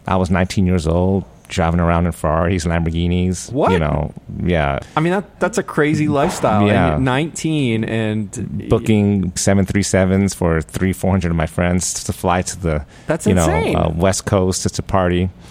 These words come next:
Speaker 1: But the most important thing, though, that happened was the tech bust.
Speaker 2: Yeah, the bubble burst.
Speaker 1: Yeah, because you learn that the things that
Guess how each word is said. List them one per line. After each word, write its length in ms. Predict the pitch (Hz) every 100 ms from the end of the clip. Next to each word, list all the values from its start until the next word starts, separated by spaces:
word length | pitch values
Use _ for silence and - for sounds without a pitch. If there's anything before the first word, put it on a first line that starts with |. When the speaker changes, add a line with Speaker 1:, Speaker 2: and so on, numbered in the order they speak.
| - - - - -
Speaker 1:
But 260 | 131 - - - -
the 200 | 117 113
most 580 | 117 143 160 - - - - - 110
important 460 | 101 123 110 101
thing, 220 | 95 90
though, 140 | 78 76
that 120 | 71
happened 580 | 76 73 - 71 71 76 - - -
was 300 | 87 80 -
the 100 | 87
tech 240 | - 85 - -
bust. 420 | 82 - - - - - - - -
Speaker 2:
Yeah, 160 | 127
the 100 | 101
bubble 280 | 95 110 107
burst. 380 | 110 120 98 -
Speaker 1:
Yeah, 400 | 95 90 80 80 90
because 720 | 104 117 107 95 90 - - - - -
you 180 | 113 107
learn 460 | 104 107 107 107
that 420 | 95 90 87 82 - - -
the 100 | 87
things 440 | - 101 95 95 -
that 280 | 78 76